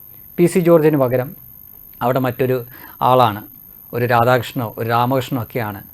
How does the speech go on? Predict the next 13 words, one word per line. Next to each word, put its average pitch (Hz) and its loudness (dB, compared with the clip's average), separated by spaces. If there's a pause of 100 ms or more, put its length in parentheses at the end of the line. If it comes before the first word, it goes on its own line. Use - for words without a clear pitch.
(360)
ബി 131 -2
ജെ 127 4
പിയിലേക്ക് 123 -2
വന്നത്. 104 -6
അദ്ദേഹം 139 0
മറ്റൊരു 151 2
പാർട്ടിയിൽ 165 4
നിന്ന് 180 2
തന്നെയാണ് 196 2
വന്നു 196 4
എന്ന് 156 0
കൂട്ടിക്കോളൂ. 117 -4 (760)
ഈ 202 0